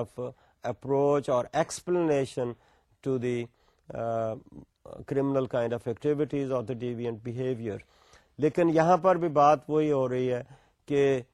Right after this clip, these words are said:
do all psychopaths, uh, become criminals? Uh, this is not true۔ Uh, یہ جتنے کرمنلز ہیں، are they all psychopaths? No۔ This may be one,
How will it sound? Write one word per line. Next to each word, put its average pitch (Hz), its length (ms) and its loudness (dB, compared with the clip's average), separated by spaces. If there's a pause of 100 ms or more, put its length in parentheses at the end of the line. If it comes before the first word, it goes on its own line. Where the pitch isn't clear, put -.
(300)
do 143 460 0
all 131 500 4
psychopaths, 123 1400 -2 (460)
uh, 120 140 -2
become 113 420 -4
criminals? 131 800 -6 (520)
Uh, 127 260 -8 (240)
this 120 200 -4
is 123 200 -6
not 113 340 -4
true۔ 147 440 -6 (520)
Uh, 120 200 -4
یہ 123 140 -2
جتنے 139 480 0
کرمنلز 135 580 -2 (160)
ہیں، 135 400 2 (340)
are 113 220 0
they 123 200 -2
all 131 320 2
psychopaths? 135 960 -8 (340)
No۔ 113 540 -4 (380)
This 151 260 -2
may 196 220 4
be 196 360 6 (180)
one, 165 520 4